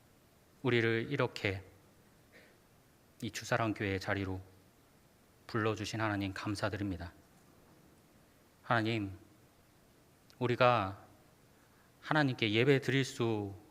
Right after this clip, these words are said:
있는 것만으로도 분에 넘치는 은혜입니다. 하나님의 말씀을 우리가 받을 수 있는 것만으로도 우리에겐 충분히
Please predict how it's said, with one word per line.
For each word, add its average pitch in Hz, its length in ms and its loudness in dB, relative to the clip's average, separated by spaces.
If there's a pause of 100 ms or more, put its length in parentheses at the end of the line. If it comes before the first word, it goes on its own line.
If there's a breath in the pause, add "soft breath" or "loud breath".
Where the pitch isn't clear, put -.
(120)
있는 127 400 0
것만으로도 110 840 -4 (1400)
분에 120 300 0
넘치는 110 680 0 (760)
은혜입니다. 98 580 -2 (1400 loud breath)
하나님의 151 400 6
말씀을 117 840 4 (560)
우리가 113 320 0
받을 139 320 2
수 127 480 -2
있는 139 360 2
것만으로도 101 840 -4 (1400)
우리에겐 104 640 -4 (800)
충분히 139 500 -4